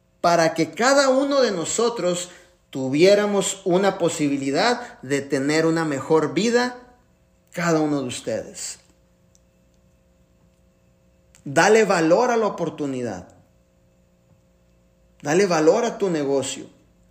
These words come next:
Dale con todo. Este es tu año. Mamás con sus hijos las hemos llevado a que sean libres financieramente.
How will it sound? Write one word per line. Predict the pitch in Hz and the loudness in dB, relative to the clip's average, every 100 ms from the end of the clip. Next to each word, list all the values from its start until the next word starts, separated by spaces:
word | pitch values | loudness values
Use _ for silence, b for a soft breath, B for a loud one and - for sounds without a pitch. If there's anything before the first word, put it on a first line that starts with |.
| _ _ _ | _ _ _
Dale | 135 156 196 226 | -8 -2 2 2
con | 214 185 160 | 0 -2 0
todo. | 196 220 147 - | 0 0 -4 -6
Este | 170 208 - | -4 -2 0
es | 220 - | -2 -2
tu | 233 | -2
año. | 247 247 151 - - - - _ _ _ _ _ _ _ _ _ _ _ _ _ B B B B B - | 0 -2 -6 -12 -20 -20 -20 _ _ _ _ _ _ _ _ _ _ _ _ _ B B B B B -4
Mamás | 147 151 170 202 | -2 2 2 2
con | - 226 | 0 -2
sus | 190 170 202 | -2 -2 0
hijos | 233 214 | 0 2
las | 175 151 | 0 0
hemos | 180 208 180 | -2 -2 0
llevado | 165 170 202 | 2 4 2
a | 202 | 0
que | 165 | -4
sean | - 190 | -2 -2
libres | 196 226 226 | -2 -2 -2
financieramente. | 208 175 156 151 143 139 127 113 107 | -2 -4 -4 -4 -4 -4 -6 -8 -12